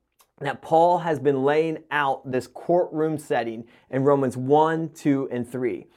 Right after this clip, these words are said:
And Romans four ties into Romans three.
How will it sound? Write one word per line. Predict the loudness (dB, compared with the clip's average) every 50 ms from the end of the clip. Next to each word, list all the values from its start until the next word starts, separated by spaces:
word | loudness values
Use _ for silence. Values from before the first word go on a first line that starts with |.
| _ _ _ _ -4
And | 0 0 2 4
Romans | 6 6 6 6 4 0 -2
four | -6 -12 -6 0 4 6 6 8 6 6
ties | 4 0 -2 0 2 2 2 0 -2 -6 -2
into | 2 4 4 4 4 2
Romans | 0 4 4 4 4 2 0 -4
three. | -6 -6 -2 0 0 0 0 -2